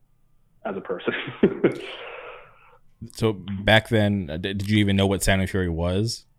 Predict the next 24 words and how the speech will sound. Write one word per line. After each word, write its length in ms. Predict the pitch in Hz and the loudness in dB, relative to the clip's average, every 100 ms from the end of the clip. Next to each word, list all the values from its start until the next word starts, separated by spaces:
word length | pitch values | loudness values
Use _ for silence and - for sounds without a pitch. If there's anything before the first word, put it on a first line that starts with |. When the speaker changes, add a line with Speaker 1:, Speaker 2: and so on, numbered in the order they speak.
| _ _ | _ _
Speaker 2:
'Cause, 100 | - | 2
like, 120 | 117 | 4
I, 80 | 104 - | 4 2
I 160 | 147 | 4
feel 120 | 131 | 6
like, 160 | 185 139 | 6 6
uh, 220 | 107 101 - - - | 2 2 -2 -16 0
like, 140 | 104 | 2
those 240 | 95 107 98 | 6 4 4
early 220 | 101 98 | 2 4
days 240 | 107 113 113 | 4 4 2
of 60 | |
Sound 180 | 113 120 | 2 0
and 80 | 113 | 0
Fury, 400 | 127 123 131 120 | 0 0 0 -2
uh, 120 | - - | -4 -6
like, 160 | 90 85 87 | -6 -6 -8
those, 420 | 87 92 104 104 107 | -10 0 4 4 4
uh, 200 | - - | -2 -4
like, 180 | 95 87 | -2 2
that 220 | 98 98 | 2 2
vibe 340 | 98 92 92 | 4 4 4
is, 80 | 92 | 2
like, 160 | 85 | -2